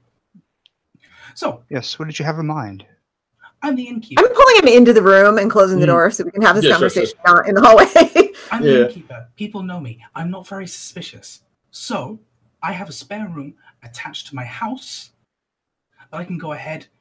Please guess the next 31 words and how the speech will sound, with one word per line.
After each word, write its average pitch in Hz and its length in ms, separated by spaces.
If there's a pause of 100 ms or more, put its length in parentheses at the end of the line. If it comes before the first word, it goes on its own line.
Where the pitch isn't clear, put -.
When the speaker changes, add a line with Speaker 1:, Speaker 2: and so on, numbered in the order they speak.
Speaker 1:
She - 260
can 175 120
stay 233 240
there. 170 360 (280)
You 127 160
can 165 160
stay 180 240
nearby 180 540
so - 200
that 123 60
you 127 140
know 123 120
a 117 60
hundred 120 320
percent 156 460
that 127 100
she's 135 240
okay. 147 480 (200)
But - 80
you're 151 120
also 220 260
not 202 220
close - 340
enough 151 360
that 131 180
people 139 320
are 123 40
gonna 127 140
start 120 260
getting 120 180
suspicious. - 680